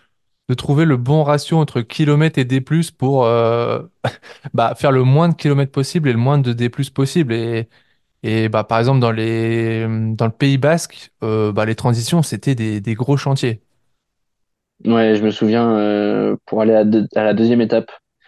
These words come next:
Speaker 2: euh, départ de Vitoria-Gasteiz, euh, il y avait quatre-vingt-quinze bornes, je crois, un truc comme ça. Et je l'avais tracé aussi au plus court en évitant les très grosses routes, mais quand même au plus court. Et c'était un... je me souviens,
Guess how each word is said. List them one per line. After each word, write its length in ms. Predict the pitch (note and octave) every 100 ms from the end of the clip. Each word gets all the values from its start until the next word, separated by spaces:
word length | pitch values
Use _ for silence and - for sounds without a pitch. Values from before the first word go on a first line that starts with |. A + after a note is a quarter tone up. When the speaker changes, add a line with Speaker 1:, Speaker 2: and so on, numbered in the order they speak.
| - _ _
Speaker 2:
euh, 440 | G#2+ G#2+ A2 G#2+ G#2+
départ 280 | G#2+ A2+ A2+
de 80 |
Vitoria-Gasteiz, 1000 | A2 G#2+ A2 G#2+ A2 - A2 A2 A2 - -
euh, 500 | G#2 G#2 G#2 G2+ G#2
il 60 | G#2+
y 60 |
avait 160 | G#2+ A2+
quatre-vingt-quinze 640 | A2+ - G#2 G#2 G#2 G#2+ G#2
bornes, 260 | A#2 G#2+
je 60 | -
crois, 180 | A2 G#2+
un 40 |
truc 160 | - F#3+
comme 120 | G2+
ça. 220 | - G#2+ - - - - _ -
Et 240 | G#2+ A2
je 60 | G#2+
l'avais 180 | A2+ A2+
tracé 320 | B2 - C3
aussi 220 | A#2 B2+
au 80 | A#2
plus 160 | -
court 380 | B2 B2+ B2+ A#2+
en 280 | G#2 A2 G#2+
évitant 500 | C3 C3+ C3+ - C#3+
les 360 | B2+ A2+ G#2 G2+
très 180 | - A2+
grosses 280 | A2+ A#2 -
routes, 340 | D3+ - - _ _ _ -
mais 100 | G#2
quand 100 | A#2
même 160 | B2+ B2
au 80 |
plus 160 | A2 A2
court. 440 | - C3 C#3 - _ _ _ _ _ -
Et 320 | G2+ G2+ G2+
c'était 240 | - -
un... 200 | G#2 G#2+ G2+
je 60 |
me 60 | G#2+
souviens, 420 | B2 B2 A#2+ A2